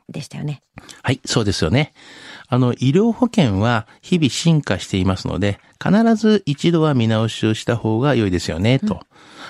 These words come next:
Speaker 2: まあ、医療保険の商品というのは各社違うので、細かいところは保険のプロフェッショナルに相談をしてくださいと。まあ、そんなようなお話をさせていただきましたよね。
Speaker 1: うん、これは忘れちゃいけないですよね。
Speaker 2: はい。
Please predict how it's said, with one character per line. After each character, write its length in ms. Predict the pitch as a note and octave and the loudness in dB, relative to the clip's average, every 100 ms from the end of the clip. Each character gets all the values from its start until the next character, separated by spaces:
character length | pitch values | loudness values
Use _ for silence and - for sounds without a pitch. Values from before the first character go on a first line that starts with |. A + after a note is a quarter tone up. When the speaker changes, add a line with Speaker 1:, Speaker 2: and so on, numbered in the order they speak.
| - | -6
Speaker 2:
ま 80 | G#2+ | -2
あ、 40 | |
医 60 | A2 | 2
療 160 | D3+ | 4
保 80 | F#3 | 4
険 260 | G#3 G3+ D3+ | 4 2 4
の 180 | C#3+ C#3+ | 4 4
商 220 | D3+ C#3+ | 2 2
品 220 | B2+ G#2 | 2 0
と 100 | - | 0
い 20 | |
う 20 | |
の 120 | F2+ E2 | -2 0
は 240 | F#2+ F2 | 0 -2
各 220 | - D3+ - | -2 -4 -2
社 120 | G2+ | -4
違 160 | - G2+ G2 | -2 0 0
う 60 | |
の 140 | F2+ D#2+ | -2 -4
で、 260 | G2 G2+ _ - - _ | -2 -4 _ -20 -20 _
細 280 | - A2 A#2+ | -2 -2 0
か 120 | D3 | -2
い 80 | D3 | -2
と 120 | C3 | -2
こ 140 | - | -2
ろ 100 | B2 | 0
は 180 | B2 C3 | 0 -2
保 120 | A2 | -4
険 240 | G#2+ C3+ C#3 | -2 0 2
の 220 | C#3+ C3+ | 0 0
プ 140 | - | 0
ロ 80 | C3+ | 0
フ 60 | C#3+ | 0
ェ 40 | |
ッ 20 | |
シ 140 | C#3+ - | -4 -2
ョ 40 | |
ナ 80 | B2 | -2
ル 120 | A#2+ | 0
に 240 | C3+ D#3+ - - - | 0 0 -2 -12 -14
相 280 | - G#2+ | -4 -2
談 160 | G#2+ G#2 | 0 -2
を 60 | G#2 | -2
し 80 | |
て 100 | - | -6
く 100 | - | -2
だ 80 | D3 | -2
さ 160 | - F3+ | 0 0
い 80 | F3 | 0
と。 180 | - - _ - - | -4 -8 _ -20 -10
ま 60 | - | -8
あ、 20 | |
そ 140 | - A#3+ | 0 2
ん 20 | |
な 80 | C4+ | 4
よ 100 | G#3 | 4
う 20 | |
な 180 | D3+ - | 2 0
お 100 | A2 | 0
話 320 | A2+ A2+ - | 2 0 0
を 60 | A2 | 0
さ 160 | A2 | 0
せ 100 | - | 0
て 80 | A#2 | -2
い 60 | G#2+ | 0
た 100 | A2 | 0
だ 80 | |
き 100 | A2 | 0
ま 100 | A2+ | 0
し 80 | G#2+ | 0
た 80 | G2 | -2
よ 120 | E2 | -2
ね。 180 | A2 C3+ | 0 2
Speaker 1:
う 320 | F3+ F3+ D3+ | 0 0 -4
ん、 20 | C3+ | -8
こ 160 | C3+ | -8
れ 80 | C#3+ | -4
は 120 | F#3 | -2
忘 200 | G3 F#3+ | -4 -4
れ 80 | G#3+ | -4
ち 60 | G#3 | -4
ゃ 20 | |
い 60 | G3 | -2
け 80 | |
な 80 | F#3+ | 0
い 40 | E3 | -2
で 80 | C#3 | -4
す 120 | - | -8
よ 80 | C3+ | -4
ね。 340 | D#3 F#3 G3 | 2 4 4
Speaker 2:
は 180 | D3+ | 4
い。 120 | A2 | 2